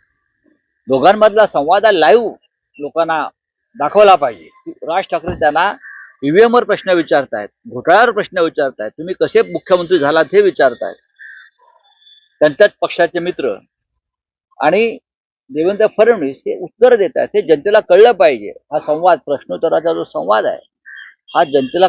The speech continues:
कळला तर लोकांच्या मनामधली जळमट जी आहे ही दूर होतील. हे आमचं आव्हान आहे. तुम्ही जेव्हा या प्रश्नावर देवेंद्रजींना भेटाल, एकनाथ शिंदेना भेटाल, तेव्हा तुम्ही ही जाहीर चर्चा लोकांपर्यंत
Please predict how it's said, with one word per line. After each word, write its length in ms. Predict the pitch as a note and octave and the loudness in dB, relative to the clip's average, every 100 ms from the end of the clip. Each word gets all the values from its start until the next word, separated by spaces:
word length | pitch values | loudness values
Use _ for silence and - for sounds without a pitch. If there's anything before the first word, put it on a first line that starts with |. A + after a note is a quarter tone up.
| - | 4
कळला 320 | G3 D#3+ B2 | 4 4 0
तर 200 | B2+ A3 | -4 -8
लोकांच्या 520 | G#3+ D3+ - F3+ E3+ D#3+ | -6 -6 -4 -6 -6 -6
मनामधली 580 | B2+ C3+ C#3 C#3 D#3+ F3 | -4 -6 -6 -8 -6 -4
जळमट 420 | B2+ C3+ E3 F#3+ G3+ | 0 2 2 2 0
जी 180 | D3+ B2+ | 0 -4
आहे 280 | D#2+ - _ _ _ _ _ _ _ G#3+ | -4 -18 _ _ _ _ _ _ _ -14
ही 40 | |
दूर 260 | D#3+ G#3+ A#3+ | -2 2 2
होतील. 400 | C3+ - F#3+ C#4+ | -2 -8 -12 -12
हे 160 | - A#3 | -8 -4
आमचं 280 | G#3+ G#3+ A#3 | -4 -2 2
आव्हान 360 | D#3+ F#3+ F3+ | 6 6 2
आहे. 140 | F#2+ - _ _ _ _ - | -4 -18 _ _ _ _ -16
तुम्ही 180 | D#3 F3+ | -10 -4
जेव्हा 200 | F#3 F#3 | -2 2
या 180 | E3+ F#3+ | 2 2
प्रश्नावर 600 | E3+ D#3 - E3 G#3 - _ _ _ _ _ _ _ _ _ _ B2 | -2 -6 -2 0 0 -4 _ _ _ _ _ _ _ _ _ _ -2
देवेंद्रजींना 520 | E3 E3+ E3 F3 E3+ | 0 2 0 2 0
भेटाल, 380 | C3+ E3 B2+ E2 _ _ _ _ _ _ _ _ _ _ _ _ _ _ - | 2 2 2 0 _ _ _ _ _ _ _ _ _ _ _ _ _ _ -14
एकनाथ 260 | B2+ E3 E3 | -6 0 0
शिंदेना 420 | D#3+ D3+ F3 F#3+ | 0 0 2 2
भेटाल, 360 | D3 C#3+ D3+ F2+ _ _ _ _ _ _ _ - | 2 0 -2 -4 _ _ _ _ _ _ _ 2
तेव्हा 140 | F#3 | 2
तुम्ही 320 | G3 F3+ F#3 | 2 -6 -10
ही 280 | E3 A3 C#3+ | -8 -10 -4
जाहीर 360 | C3 C#3 G3+ B3 | 0 2 2 2
चर्चा 420 | F3+ C3+ - - | 0 0 0 -6
लोकांपर्यंत 640 | E3 - D3 A#2 A2 A#2+ | -4 -4 -4 -4 -8 -10